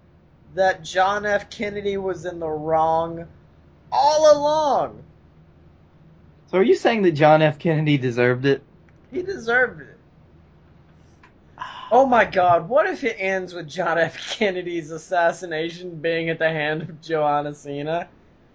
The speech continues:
Speaker 2: Oh no.
Speaker 1: I really hope I didn't predict it, 'cause I do write very similar to this.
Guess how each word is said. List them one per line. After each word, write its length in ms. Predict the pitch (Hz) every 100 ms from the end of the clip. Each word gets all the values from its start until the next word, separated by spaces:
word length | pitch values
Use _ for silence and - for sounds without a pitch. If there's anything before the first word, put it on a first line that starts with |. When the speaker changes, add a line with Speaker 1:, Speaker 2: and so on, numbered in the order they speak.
| _ _ _ _ _ _ _ _ _ 143
Speaker 2:
Oh 440 | 156 151 135 120
no. 420 | 117 120 120 123
Speaker 1:
I 40 | 123 -
really 220 | 320 269
hope 160 | 233
I 100 | 208
didn't 200 | 185 160
predict 320 | 156 151 151 143
it, 100 | -
'cause 140 | 185
I 80 | 240
do 320 | 156 262 262
write 540 | 180 175 180 165 - 156
very 480 | 156 175 170 165
similar 500 | 165 - 175 147 143 139
to 100 | 131
this. 440 | 131 127 -